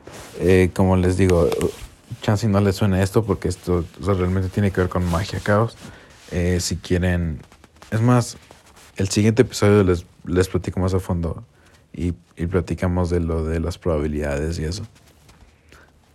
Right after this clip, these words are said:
que les estoy diciendo ahorita porque no hace mucho sentido, creo. Pero sí, sí, sí, si hubiera estado siempre más abierto a que aún no he fallado y me,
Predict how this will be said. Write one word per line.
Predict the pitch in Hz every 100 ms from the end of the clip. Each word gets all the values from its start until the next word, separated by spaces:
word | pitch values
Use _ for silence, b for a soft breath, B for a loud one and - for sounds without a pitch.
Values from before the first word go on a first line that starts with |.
| _
que | -
les | - 90
estoy | -
diciendo | 85 85
ahorita | 85 85 87
porque | 80 80
no | 80
hace | 87 92
mucho | 87 90
sentido, | - 80 82 82 82
creo. | 82 - B B B B B _ -
Pero | 87 87 90 87 87 85 82 - - _ _ _ _ _ _ _ _ _ _ _ _ _ _ _ _ _ _ _ _ _ _ _ _ - -
sí, | - 143 147
sí, | 113 113
sí, | -
si | 117
hubiera | 113 120
estado | - 127
siempre | 123 120 120 120 113
más | 85 - 82 90 90 92 -
abierto | 92 90 95 90 - 90 90 87 -
a | 92
que | - 87
aún | 92 92
no |
he | 92
fallado | 92 85 87 87 92 90 90
y | 69 85 82 78 78 - _ B B B -
me, | 98 92